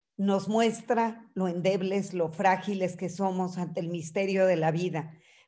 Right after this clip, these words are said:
porque, pues, no sabemos qué hacemos aquí, pero tampoco podemos entender la vida sin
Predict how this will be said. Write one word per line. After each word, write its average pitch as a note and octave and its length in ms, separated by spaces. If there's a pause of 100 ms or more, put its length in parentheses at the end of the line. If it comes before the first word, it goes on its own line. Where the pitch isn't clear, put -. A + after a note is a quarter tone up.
(140)
porque, F3+ 880 (220)
pues, F#3+ 260
no A3+ 240
sabemos A3+ 600
qué G#3+ 140
hacemos F#3+ 420
aquí, F3 540 (300)
pero F3+ 300
tampoco A#3 680
podemos G3 520
entender E3+ 520
la F#3 160
vida F3+ 580 (300)
sin F#3+ 680